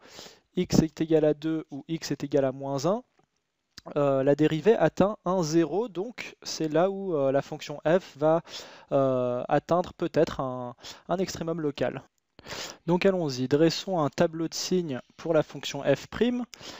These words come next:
ce qui va nous permettre de déduire, euh, le sens de variation de la fonction f et donc les extrémums locaux. Alors je sais qu'il va se passer quelque chose de particulier lorsque x est égal à moins un, lorsque x égale zéro et lorsque x est égal à deux. Je sais que la dérivée va atteindre zéro en ces points-là.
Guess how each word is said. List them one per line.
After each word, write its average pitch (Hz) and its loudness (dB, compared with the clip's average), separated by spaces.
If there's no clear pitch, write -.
ce - -8
qui 185 0
va 180 4
nous 170 -2
permettre 160 2
de 156 0
déduire, 151 4
euh, 135 6
le 135 2
sens 196 -2
de 175 6
variation 143 2
de 165 0
la 131 2
fonction 139 -10
f 220 2
et 160 4
donc 160 -6
les 151 2
extrémums 165 -2
locaux. 151 -2
Alors 175 4
je 165 -2
sais 220 0
qu'il 196 0
va 175 6
se - -4
passer 180 4
quelque 165 0
chose 165 -2
de 151 0
particulier 160 2
lorsque 143 -2
x 165 0
est - 0
égal 139 4
à 120 0
moins 131 -4
un, 226 2
lorsque - -4
x 143 0
égale 131 4
zéro 143 4
et 135 8
lorsque 127 -4
x - -4
est - -8
égal 123 2
à 123 2
deux. 160 -4
Je 190 -4
sais - -6
que - -2
la 131 4
dérivée 131 4
va 127 0
atteindre 123 -2
zéro 139 2
en 123 -4
ces 127 -2
points-là. 143 0